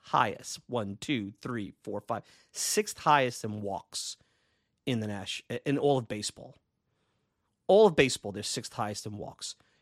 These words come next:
Wanna know how ugly it gets? Let's look at the walks per nine innings coming out of this staff. The bullpen. Uh, Do-, Dennis Santana, he's, he's no longer part of the team. Nearly six walks per nine. Drew Smith, seven walks per nine.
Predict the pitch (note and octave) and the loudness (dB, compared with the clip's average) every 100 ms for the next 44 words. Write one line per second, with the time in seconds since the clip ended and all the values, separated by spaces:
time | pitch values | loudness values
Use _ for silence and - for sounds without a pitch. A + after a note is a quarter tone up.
0 | - C#3+ E3 F3 F3+ F#3 F#3 F#3 F#3 F3+ | 0 2 4 6 4 2 0 2 0 0
1 | F#3+ F#3 - G3 G3+ - C3 C3 C#3 - | -2 -2 -8 -6 -4 -2 0 0 0 -2
2 | - A#2+ A#2+ A#2 A#2+ A2 G#2 - _ _ | -2 0 0 0 -2 -4 -8 -14 _ _
3 | - A#2+ A2 G#2 G2+ G2+ - G#2 - - | -6 -4 -4 -6 -8 -8 -8 -8 -10 -16
4 | - _ _ _ B2+ A#2+ D3+ D#3 - A#2 | -20 _ _ _ -6 2 4 4 -2 -10
5 | - - _ _ _ - A2+ G#2 - _ | -10 -20 _ _ _ -4 -2 -2 -8 _
6 | _ E3 C#3+ C#3 C#3+ D3 C3 C#3 E3+ F3 | _ -20 -18 0 2 2 2 2 2 2
7 | E3+ D#3 D3 D#3 E3 D#3 D3+ - D#3 D#3 | 0 -2 0 2 4 2 -2 -8 -4 -2
8 | C3+ - C3+ D3+ D3 D3+ C#3+ D3 C3 - | -4 -4 0 0 4 4 4 4 2 2
9 | C#3 A2+ G#2+ E3 D#3+ D3+ - _ - C#3 | 0 0 -4 0 2 0 -2 _ 0 2
10 | C3+ B2+ - C#3+ - B2 A#2+ - - A#2 | 2 0 -2 -2 -4 -4 -4 -6 -6 -4
11 | A2 G#2 G#2 - _ - D#3+ - - D#3+ | -4 -6 -8 -14 _ -2 0 0 2 2
12 | - - D#3 C#3 A2+ G#2+ - - G#2 G#2 | 2 2 4 2 0 -4 -6 -8 -6 -6
13 | G2+ | -10